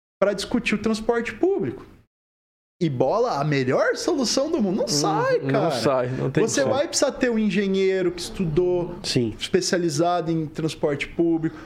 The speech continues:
Speaker 1: o cara do crea, um, um, um, vai ter que ter equipe técnica,
Speaker 2: Aham.
Speaker 1: mas tem que ter os usuários,
Speaker 2: Os usuários.
Speaker 1: o motorista do ônibus, que é aquele cara que vai falar, "Ó, é o seguinte, já que vocês estão fazendo esse projeto,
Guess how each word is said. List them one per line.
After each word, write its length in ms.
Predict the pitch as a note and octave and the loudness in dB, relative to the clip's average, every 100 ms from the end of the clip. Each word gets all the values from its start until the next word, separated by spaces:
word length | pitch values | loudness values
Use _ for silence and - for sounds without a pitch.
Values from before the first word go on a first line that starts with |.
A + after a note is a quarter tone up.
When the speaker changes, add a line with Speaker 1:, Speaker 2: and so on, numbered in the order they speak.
| - - | -18 -6
Speaker 1:
o 60 | |
cara 300 | - F3 F3 | -2 0 0
do 100 | D3 | -2
crea, 640 | C#3+ - F3 E3 D#3+ D#3+ D#3+ - - | -2 0 2 2 2 0 -2 -10 -6
um, 60 | E3 | -2
um, 640 | F3 D3+ D#3 D#3+ D#3+ D#3 | -2 -2 -2 0 0 -2
um, 360 | D#3 D#3 D#3 E3+ | -2 -2 -2 -4
vai 240 | C#3+ G#3 C4 | 0 0 0
ter 160 | C#4+ | -4
que 80 | - | -2
ter 140 | - | -2
equipe 340 | A3 - G#3 G#3 | -2 -2 -4 -6
técnica, 800 | - F#3 D#3+ D#3+ - C4+ - G#4 - - | -2 0 2 0 -2 -2 -4 -8 -10 -8
Speaker 2:
Aham. 260 | F3 D#3 E3 | -4 -2 0
Speaker 1:
mas 260 | F3 G3 G3 | 0 0 0
tem 260 | A#3+ C#4+ | -2 -2
que 120 | E4+ C4 | 0 -2
ter 720 | G#3+ F3+ A#3+ D#4+ B3 D3+ - | 0 0 2 0 0 -2 -2
os 220 | F3 F3+ | -2 0
usuários, 800 | F#3+ E3 D#3+ E3 G3 G3 G3 G3+ | 0 0 0 2 0 0 0 0
Speaker 2:
Os 60 | A#2+ | 0
usuários. 360 | A#2+ E3+ G3+ | 0 2 2
Speaker 1:
o 40 | G3+ | 0
motorista 680 | G#3 E3+ F3 G#3+ - G3+ D#3 | 0 2 2 0 0 0 2
do 140 | D#3 | 2
ônibus, 300 | F3+ G3+ F#3+ | 2 0 0
que 100 | G#3 | -2
é 20 | |
aquele 200 | G3+ G3+ | 0 0
cara 180 | G3 G3+ | 0 0
que 80 | G#3+ | 0
vai 80 | G#3 | 0
falar, 180 | G3+ | 0
"Ó, 100 | B3 C4 | 0 0
é 60 | |
o 60 | A#3 | 0
seguinte, 300 | C4 C#4+ A#3+ | 0 0 0
já 100 | - | 0
que 60 | |
vocês 140 | F#4 - | 0 0
estão 180 | C4 A3 | 0 2
fazendo 320 | G#3+ G3 F#3+ | 0 2 0
esse 160 | F3 | 0
projeto, 580 | - D#3 C#3 G#3+ C4+ - | -2 -2 2 2 0 -4